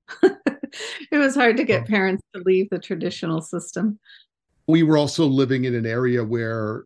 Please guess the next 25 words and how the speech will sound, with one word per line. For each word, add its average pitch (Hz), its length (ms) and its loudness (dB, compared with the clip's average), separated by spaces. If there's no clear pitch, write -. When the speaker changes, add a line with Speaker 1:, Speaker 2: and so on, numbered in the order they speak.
Speaker 2:
it's 113 220 -6
a 117 80 -6
p-, - 160 -16
very 131 260 2
small 117 540 -2
community. 113 680 -4
So 117 500 -4
I 120 60 -8
would 123 140 0
imagine 120 420 0
if 117 120 -4
we 123 80 2
had 117 120 2
lived 117 180 -2
in 117 100 0
a, 117 220 -4
a 120 40 -10
city 131 360 -2
that 127 180 -2
was 117 80 -4
a 123 60 -2
little 131 200 0
bit 123 120 -2
larger 127 500 -2
or 110 320 -4